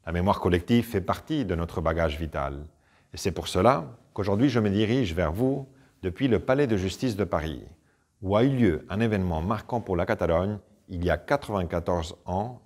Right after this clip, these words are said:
jour pour jour. Concrètement, je me trouve dans la douzième chambre du tribunal correctionnel de Paris,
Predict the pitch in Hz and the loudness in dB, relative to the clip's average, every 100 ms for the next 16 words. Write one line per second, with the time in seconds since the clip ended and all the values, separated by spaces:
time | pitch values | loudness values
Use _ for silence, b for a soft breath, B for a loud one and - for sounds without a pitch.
0 | - 82 104 - - 90 76 71 - - | -10 -2 -2 -2 -10 -8 -6 -8 -10 -20
1 | _ _ b b b b - 220 123 95 | _ _ b b b b -2 2 4 4
2 | 113 165 175 - _ - 107 110 160 131 | 2 0 -4 -16 _ -2 0 2 0 2
3 | 110 90 101 151 127 110 87 - 107 120 | 2 2 4 2 2 0 0 -2 0 -2
4 | 113 87 87 - - 123 101 110 110 98 | -6 -6 -6 -6 -6 -2 2 0 0 -4
5 | 101 - 95 95 90 78 76 - | -4 -2 -2 0 0 -2 -6 -10